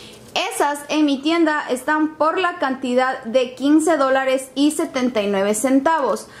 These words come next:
Ahora, este, yo combiné ese especial con el de Physician Formula, que ya saben que está compra dos y te regresan diez dólares en Extra Box. Por las vitaminas se me hizo un total a pagar de,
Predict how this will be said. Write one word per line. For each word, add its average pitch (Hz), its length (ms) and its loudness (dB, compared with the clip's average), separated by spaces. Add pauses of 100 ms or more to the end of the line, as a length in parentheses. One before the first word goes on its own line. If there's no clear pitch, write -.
(240)
Ahora, 320 640 0
este, 262 680 0
yo 311 280 0
combiné 302 680 2
ese 302 120 -4
especial 269 460 0
con 277 160 -4
el 254 120 0
de 240 100 2
Physician 254 480 -2
Formula, 302 460 2
que 240 120 0
ya 240 140 0
saben 277 360 -2
que 254 100 -2
está 233 320 -4
compra 285 420 0
dos 269 400 -2 (260)
y 320 200 2
te 320 80 2
regresan 262 640 -2
diez 240 320 -2
dólares 233 540 0
en 214 240 -2
Extra 202 420 -4
Box. - 220 -10 (400)
Por 330 180 2
las 381 240 -2
vitaminas 269 840 0
se 262 160 0
me 254 220 -2
hizo 311 300 2
un 285 180 2
total 277 380 2
a 247 120 -2
pagar 226 460 0
de, 285 220 0